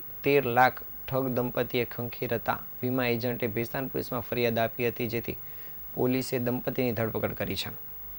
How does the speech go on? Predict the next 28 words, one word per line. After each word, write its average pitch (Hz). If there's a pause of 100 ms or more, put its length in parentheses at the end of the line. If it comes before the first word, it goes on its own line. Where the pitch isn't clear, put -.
(360)
ઉધના 156
જલારામ 139
નગર 135
ખાતે 127
રહેતા 120
વીમા 123
એજન્ટ 123
ઉલ્હાસ 123 (840)
પુંડલિક 143
માળીની 123 (240)
ફરિયાદ 123
મુજબ 120 (380)
આરોપી 139
વિકી 131
જરીવાલા 123
અને 123
તેની 117
પત્ની 120
ક્રિષ્ના 120
તથા 117
ગાંધીધામના 120 (640)
દેવાશીષ 135
મળી 127
અને 113
તેમની 123
સાથે 120
તેર 131
લાખ 117